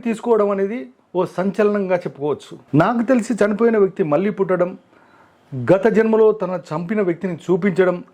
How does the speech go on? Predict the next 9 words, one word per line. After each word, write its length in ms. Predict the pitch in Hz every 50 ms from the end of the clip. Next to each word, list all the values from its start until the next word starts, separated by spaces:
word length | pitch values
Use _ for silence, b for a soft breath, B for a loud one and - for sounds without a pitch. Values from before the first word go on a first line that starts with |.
| - 160
అతన్ని 260 | 160 - 170 160 151 - - -
కోర్టుకు 400 | 175 208 233 - - 254 208 175 -
సరెండర్ 340 | 180 180 208 214 202 202 180 -
చేయడం 260 | 190 185 180 180 190 196 _ b b b b b b
ఇండియా 380 | - 156 185 196 202 208 214 208 208 180
హిస్టరీలోనే 500 | - - - 190 175 170 170 170 180 170 - 165
ఇది 120 | 147 143 151 135
మొదటిసారి. 540 | 135 135 156 151 147 - - 120 110 113 - - _ B B B B B B B B
ఆ 40 | 185